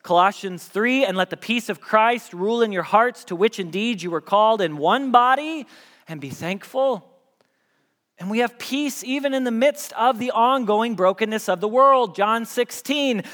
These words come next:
"I have said these things to you that in me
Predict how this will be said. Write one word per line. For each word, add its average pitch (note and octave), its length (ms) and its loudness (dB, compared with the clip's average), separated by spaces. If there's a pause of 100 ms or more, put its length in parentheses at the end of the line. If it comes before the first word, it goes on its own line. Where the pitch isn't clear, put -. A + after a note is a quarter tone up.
(340)
"I E3 140 2
have G#3 100 -2
said C4+ 280 2
these B3+ 220 -4
things A#3 300 -2
to A3 160 -8
you A3 140 -2
that G#3+ 160 2
in C4 220 -2
me C#4+ 560 -4